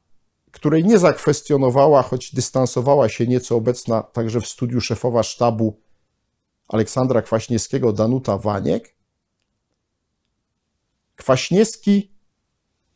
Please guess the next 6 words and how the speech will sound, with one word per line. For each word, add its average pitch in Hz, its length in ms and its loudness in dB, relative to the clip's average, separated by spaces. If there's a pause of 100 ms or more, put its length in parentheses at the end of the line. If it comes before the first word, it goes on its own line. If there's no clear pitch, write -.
(360)
za 131 240 2
punkt 180 460 0
wyjścia 156 800 0 (220)
przed 139 300 -2
debatą 123 520 0
telewizyjną 135 920 0